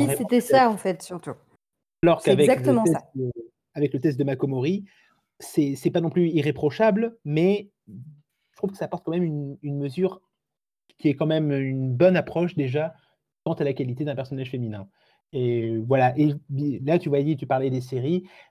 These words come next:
Speaker 1: mais voilà, on peut parler aussi, bah, des, des, des premières grandes femmes,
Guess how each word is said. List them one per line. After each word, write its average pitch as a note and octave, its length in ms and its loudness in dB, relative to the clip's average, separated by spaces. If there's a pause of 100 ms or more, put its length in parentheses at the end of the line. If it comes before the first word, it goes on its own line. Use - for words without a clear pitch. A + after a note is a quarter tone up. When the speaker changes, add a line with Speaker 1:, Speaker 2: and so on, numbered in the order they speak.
Speaker 1:
mais A#2+ 120 -6
voilà, D3+ 320 2
on C#3 80 -2
peut B2+ 200 -4
parler C3 260 2
aussi, C3 320 -6
bah, C3+ 120 -2
des, A2+ 160 -6
des, A2 200 -10
des A2 120 -14
premières C3 340 -6
grandes C#3 260 -2
femmes, C#3 300 0